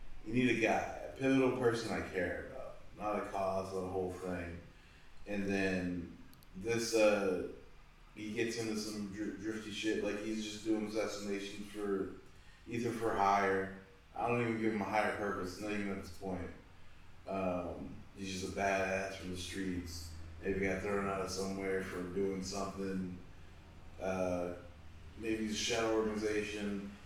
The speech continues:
He didn't wanna go all the way through 'cause of some child. Give him, like, something lovable. But then he's also just a killer. Um, and, uh, if you wanna jump him through time for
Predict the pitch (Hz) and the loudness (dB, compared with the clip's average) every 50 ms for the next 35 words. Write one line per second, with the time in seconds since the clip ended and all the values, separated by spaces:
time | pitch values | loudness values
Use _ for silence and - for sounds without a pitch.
0 | - - 113 113 113 113 113 110 110 110 110 107 107 110 107 107 107 107 107 104 | -4 0 2 2 4 4 2 2 2 2 2 4 4 4 4 4 4 4 4 4
1 | 104 104 104 104 104 107 107 107 107 104 104 104 101 95 101 104 104 104 101 98 | 2 2 2 0 0 0 0 0 0 0 0 0 -2 -4 -4 -4 -4 -4 -4 -4
2 | 104 113 113 107 110 104 98 92 - - - - - - - - - 117 113 107 | -4 -2 -2 -2 -2 -2 -4 -4 -6 -10 -12 -16 -18 -18 -14 -6 0 2 4 4
3 | 107 107 107 117 117 117 120 117 113 110 110 - - 120 113 - - 92 107 113 | 4 4 2 0 0 0 0 0 0 0 -2 -2 -2 -2 -2 -2 -2 0 2 4
4 | 110 104 101 95 101 101 101 98 98 98 - - - - - - - - - - | 4 2 2 0 0 2 2 2 0 -2 -4 -10 -14 -18 -18 -20 -20 -20 -16 -10
5 | - 98 104 104 101 95 98 98 98 98 98 - 98 98 95 95 92 87 87 - | -6 -4 -2 0 0 2 2 2 2 2 0 2 0 2 2 2 0 -2 -4 -6
6 | - - - - - - - - - 90 95 - - - - - - - - - | -10 -16 -14 -12 -10 -10 -10 -10 -6 -4 -4 -4 -4 -6 -10 -12 -14 -16 -16 -16
7 | - - - - - - - - 92 92 92 90 87 87 82 78 78 80 78 - | -18 -16 -16 -16 -16 -8 -2 0 2 4 4 4 4 2 0 -2 -4 -6 -8 -10
8 | - - - - - - - - - - - - - - - - - - - - | -10 -10 -10 -12 -12 -16 -16 -18 -18 -16 -16 -16 -16 -16 -18 -18 -16 -16 -16 -12
9 | - - 113 110 107 104 104 101 98 98 95 95 92 90 87 87 92 95 92 92 | -6 0 2 4 6 6 4 4 4 2 2 0 0 0 0 0 0 0 2 2
10 | 92 90 87 85 82 78 - - - - - - - - - - - - - - | 2 2 2 0 -2 -4 -6 -10 -12 -16 -20 -20 -20 -20 -20 -18 -18 -18 -16 -10
11 | 104 104 110 107 110 110 107 104 104 101 98 117 120 120 117 110 101 107 107 107 | -2 0 2 4 4 4 4 2 2 0 2 2 4 4 2 0 -2 -4 -4 -4
12 | 107 107 104 107 107 107 104 104 101 101 98 98 101 101 101 - - - - - | -6 -4 -2 0 0 2 2 2 2 2 2 0 0 -2 -6 -10 -14 -16 -18 -18
13 | - - - - 107 | -18 -18 -14 -10 -6